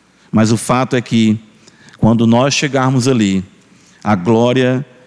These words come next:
que há de ser revelada é um peso de glória acima de toda e qualquer comparação.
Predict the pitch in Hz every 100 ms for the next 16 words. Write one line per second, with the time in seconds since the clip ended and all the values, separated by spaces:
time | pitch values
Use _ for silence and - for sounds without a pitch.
0 | _ - 104 117 143 135 - 127 117 120
1 | 101 101 95 98 92 _ - _ _ _
2 | _ - 95 98 104 98 - 107 110 95
3 | 101 95 98 104 101 101 92 - 110 104
4 | 92 90 - 120 117 - 110 - 87 98
5 | 87 87 90 - 73